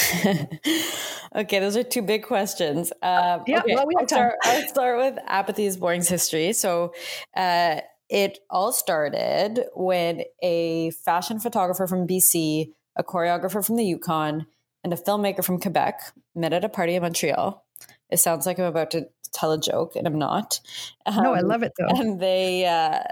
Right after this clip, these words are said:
Speaker 1: they were frustrated that none of their friends were gonna get out and vote. And this was back in two thousand four.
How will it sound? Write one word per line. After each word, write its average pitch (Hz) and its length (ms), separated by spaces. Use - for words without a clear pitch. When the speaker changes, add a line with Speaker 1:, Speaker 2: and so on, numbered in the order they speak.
Speaker 1:
they 196 180
were 214 140
frustrated 233 460
that - 100
none 175 80
of 175 80
their 175 140
friends 170 340
were 175 80
gonna 175 160
get 160 120
out 151 100
and 160 120
vote. 151 300
And 180 140
this 190 160
was 233 140
back 175 240
in 190 40
two 180 100
thousand 170 280
four. - 340